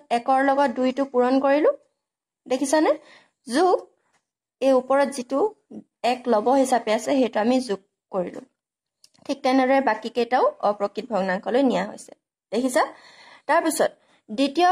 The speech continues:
ষ্টেপত কি চাম? ইয়াত কি হ'ব? তলত এঘাৰ হ'ল, চাৰি এঘাৰ গুণ চৌৰাল্লিছ, চৌৰাল্লিছৰ লগত এক যোগ কৰি আমি পঞ্চল্লিছ পালোঁ। ঠিক একেদৰে এক দুগুণ দুই, দুইৰ লগত এক যোগ কৰি তিনি পালোঁ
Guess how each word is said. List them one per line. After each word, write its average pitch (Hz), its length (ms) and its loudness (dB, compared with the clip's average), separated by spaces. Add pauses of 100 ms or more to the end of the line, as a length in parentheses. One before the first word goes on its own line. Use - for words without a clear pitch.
(120)
ষ্টেপত 285 460 -2 (120)
কি 269 160 -4
চাম? 185 220 -6 (960)
ইয়াত 254 180 2 (200)
কি 302 140 -6
হ'ব? 311 140 2 (100)
তলত 247 340 0
এঘাৰ 262 360 0
হ'ল, 330 160 2 (520)
চাৰি 247 400 0 (180)
এঘাৰ 269 340 2
গুণ 285 160 2
চৌৰাল্লিছ, 269 540 2
চৌৰাল্লিছৰ 254 640 0
লগত 240 320 0
এক 226 220 -2
যোগ 233 220 -10
কৰি 233 160 0
আমি 254 180 2
পঞ্চল্লিছ 220 540 -4
পালোঁ। 247 260 -2 (180)
ঠিক 277 160 -6 (100)
একেদৰে 226 440 0 (720)
এক 240 260 0
দুগুণ 262 360 2
দুই, 262 180 2 (200)
দুইৰ 247 300 0
লগত 247 260 2 (100)
এক 233 180 -2
যোগ 240 220 -12
কৰি 240 240 0
তিনি 226 280 0
পালোঁ 240 280 0